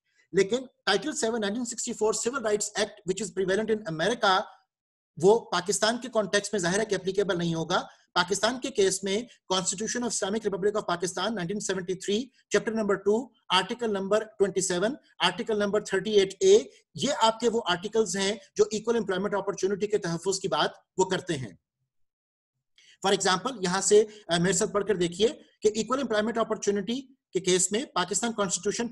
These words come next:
puts a ban on discrimination on the basis of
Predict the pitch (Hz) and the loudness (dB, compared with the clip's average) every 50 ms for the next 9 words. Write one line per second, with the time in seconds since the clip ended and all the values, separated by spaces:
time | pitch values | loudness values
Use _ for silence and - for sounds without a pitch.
0 | - 208 202 - 220 170 - - 147 156 185 233 233 - 190 202 180 - 196 - | 0 -2 0 0 -2 -4 -4 -2 0 0 0 0 0 -2 -4 -4 -2 0 0 0
1 | - 240 247 226 233 202 180 170 175 196 214 285 - - _ _ _ - - - | 0 0 -2 -4 -2 -2 -2 -2 -2 -2 -2 -4 -4 -10 _ _ _ -20 -8 -2
2 | 185 196 202 190 202 - - - 180 196 190 - 262 285 - - - - 175 190 | -2 0 0 0 -2 -4 -2 0 0 2 2 0 -2 -4 -6 -6 -4 -2 0 0
3 | 202 | 0